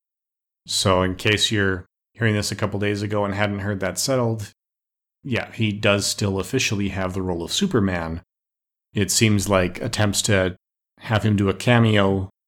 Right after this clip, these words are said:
in Shazam just fell through because of scheduling and then were blown out of proportion.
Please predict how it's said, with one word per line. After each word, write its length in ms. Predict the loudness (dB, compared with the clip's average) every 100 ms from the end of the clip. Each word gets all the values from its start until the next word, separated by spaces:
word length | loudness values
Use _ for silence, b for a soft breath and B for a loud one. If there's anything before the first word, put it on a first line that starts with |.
| _ -4
in 240 | 0 0
Shazam 800 | 0 -2 0 4 4 4 4 2 -4 _ _ _ _ _
just 300 | -4 0 0 -4 _ _ -20
fell 360 | -2 2 2
through 400 | 0 -2 2 4
because 300 | 2 -2 -4
of 80 | -4
scheduling 720 | -4 2 2 2 -2 -4 -8 -12 _ _ _ _ -2
and 260 | 0 2
then 140 | 2 0
were 80 | 0
blown 320 | 0 0 0
out 100 | -4
of 60 |
proportion. 480 | -6 -10 -8 -6 -8